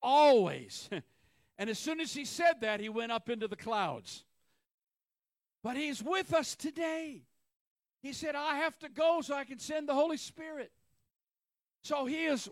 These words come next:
with us always. And listen, the, the disciples, they really needed to hear that. All of a sudden, they were on their own. All of a sudden, they, they had to, you know, go out there and preach, and he wouldn't be there to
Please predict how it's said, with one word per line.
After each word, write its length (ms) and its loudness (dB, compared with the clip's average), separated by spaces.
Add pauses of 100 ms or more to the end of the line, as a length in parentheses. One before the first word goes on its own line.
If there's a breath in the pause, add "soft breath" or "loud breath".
with 320 -2
us 500 0 (460)
always. 600 6
And 120 -8
listen, 260 -6
the, 280 -4
the 100 -6
disciples, 720 -6 (680)
they 260 -2
really 560 2
needed 360 -4
to 60 -12
hear 300 -4
that. 340 -4 (840)
All 240 2
of 60 0
a 100 0
sudden, 320 -2
they 140 0
were 180 2
on 180 -2
their 200 -2
own. 340 -2 (580)
All 200 2
of 80 -6
a 80 -2
sudden, 340 -2
they, 240 0
they 160 -2
had 260 -4
to, 220 -4 (420 soft breath)
you 120 -6
know, 160 0
go 260 2
out 240 -2
there 220 0
and 180 -8
preach, 400 -8
and 160 -4
he 160 -6
wouldn't 400 -6
be 280 -6
there 360 2
to 160 -12